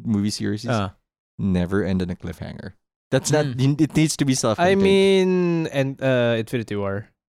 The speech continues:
Speaker 1: That wasn't that, no, but the Infinity War story was closed. Unlike, uh,
Speaker 3: Oh, okay.
Speaker 1: unlike the
Speaker 3: Okay.
Speaker 1: second Hobbit
Speaker 2: Yeah.
Speaker 1: movie, where
Speaker 3: Right.
Speaker 1: the cliffhanger was Drago's on his way to do something cool.
Speaker 2: Yeah.
Speaker 3: Right, right.
Speaker 1: And then you stop.
Speaker 2: Then you stop, yeah.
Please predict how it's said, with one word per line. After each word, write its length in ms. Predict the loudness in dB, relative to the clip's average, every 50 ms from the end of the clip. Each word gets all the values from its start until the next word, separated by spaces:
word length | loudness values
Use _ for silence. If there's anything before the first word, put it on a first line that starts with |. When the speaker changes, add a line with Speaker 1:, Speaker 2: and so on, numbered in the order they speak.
| _ _ _ _ _ -4
Speaker 1:
That 140 | -4 0
wasn't 280 | 2 2 2 2 0 2
that, 240 | 2 2 2 2 0
no, 200 | 2 2 2 2
but 240 | 2 0 -2 0 2
the 100 | 2 4
Infinity 420 | 4 4 4 4 2 2 2 2 4
War 140 | 4 4 2
story 240 | 2 2 2 2 4
was 180 | 2 2 0 -2
closed. 480 | -6 -4 -4 -4 -4 -4 -8 -12 -16 -20 _ _ _ _ _ _ _ _ _ _ _ _ -2
Unlike, 520 | 0 2 4 4 4 4 2 0 _ _ _
uh, 60 | 4
Speaker 3:
Oh, 560 | 6 8 8 8 8 8 6 6 6 6 4 4
okay. 40 |
Speaker 1:
unlike 360 | 4 4 4 4 4 4 2 2
the 480 | 4 4 4 4 4 4 4 4 4 2
Speaker 3:
Okay. 160 | 2 2 2 4
Speaker 1:
second 200 | 4 4 2 2
Hobbit 280 | 2 2 2 2 2 2
Speaker 2:
Yeah. 120 | 2 2
Speaker 1:
movie, 320 | 0 0 0 -2 -2 -2
where 300 | -4 -6 0 2 4 6
Speaker 3:
Right. 240 | 6 4 4 2 0 -4 _ _ _ _ -4
Speaker 1:
the 80 | -2
cliffhanger 500 | 0 2 0 2 2 2 2 4 4 4
was 320 | 4 4 4 2 0 -6 -10 -10
Drago's 520 | -6 0 2 4 4 4 4 2 0 0 0
on 180 | 0 2 2
his 120 | 2 2 2
way 120 | 2 0 0
to 120 | 0 0
do 100 | 0 0 0
something 420 | 0 0 0 0 2 0 0 -2
cool. 360 | -2 -4 -4 -4 -4 -6 -10 -14 _ _ _
Speaker 2:
Yeah. 120 | 2 2 4 2
Speaker 3:
Right, 180 | 2 0 -2 -2
right. 160 | 2 4 4 4
Speaker 1:
And 120 | 6 4
then 240 | 4 4 4 4 4
you 100 | 2 2
stop. 300 | 0 -2 -2 0 2 4
Speaker 2:
Then 60 | 4
you 40 | 2
stop, 360 | 2 2 0 0 -2 -2 -2
yeah. 220 | 0 0 0 -4